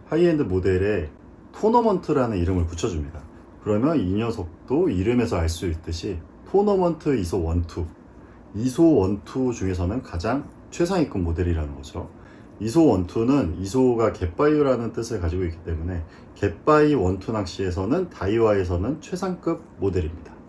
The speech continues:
저는 사 년 동안 사용을 했기 때문에 사용감도 상당하고 배한테도 한번 끌려가서 침수가 됐었던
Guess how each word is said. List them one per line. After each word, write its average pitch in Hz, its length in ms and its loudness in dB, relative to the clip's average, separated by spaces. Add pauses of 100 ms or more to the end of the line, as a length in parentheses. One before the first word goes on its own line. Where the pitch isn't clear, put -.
(120)
저는 104 240 -4
사 110 160 -2
년 131 280 6
동안 120 220 0
사용을 151 320 4
했기 156 180 -2
때문에 101 400 -2
사용감도 139 680 2
상당하고 135 1000 0 (680)
배한테도 120 460 2
한번 107 220 0
끌려가서 156 600 4
침수가 175 500 0
됐었던 85 520 -4